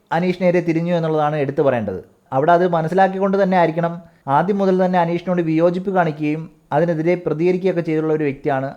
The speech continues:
ആദില. നൂറയുമായുള്ള വിഷയം കൂടി കേട്ടത് മുതൽ, അതായത് അനീഷിന് നൂറയെ ഇഷ്ടമല്ല, ഇനി നിങ്ങളോട് ഫ്രണ്ട്ഷിപ്പിന് താല്പര്യമില്ല എന്ന രീതിയിൽ പറഞ്ഞതിന് ശേഷം അതിലേക്ക് കുറച്ചുകൂടി ദേഷ്യം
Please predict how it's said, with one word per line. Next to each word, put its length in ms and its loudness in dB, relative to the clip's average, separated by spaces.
ആദില. 220 -4
നൂറയുമായുള്ള 580 4
വിഷയം 260 -2
കൂടി 140 2
കേട്ടത് 440 0
മുതൽ, 200 2
അതായത് 340 2
അനീഷിന് 360 -4
നൂറയെ 360 2
ഇഷ്ടമല്ല, 460 2
ഇനി 180 -2
നിങ്ങളോട് 360 2
ഫ്രണ്ട്ഷിപ്പിന് 420 -4
താല്പര്യമില്ല 640 2
എന്ന 180 0
രീതിയിൽ 280 2
പറഞ്ഞതിന് 420 0
ശേഷം 260 -2
അതിലേക്ക് 360 -2
കുറച്ചുകൂടി 440 0
ദേഷ്യം 260 -2